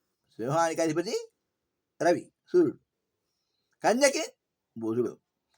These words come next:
అక్కడ మిథునానికి, ఇక్కడ కన్యకి, ఇద్దరికి కూడా, రెండు రాశులకి కూడా బుధుడే అధిపతి. అట్లా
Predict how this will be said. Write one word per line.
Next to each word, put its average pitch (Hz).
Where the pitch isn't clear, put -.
అక్కడ 147
మిథునానికి, 226
ఇక్కడ 160
కన్యకి, 175
ఇద్దరికి 185
కూడా, 143
రెండు 165
రాశులకి 160
కూడా 196
బుధుడే 127
అధిపతి. 110
అట్లా 226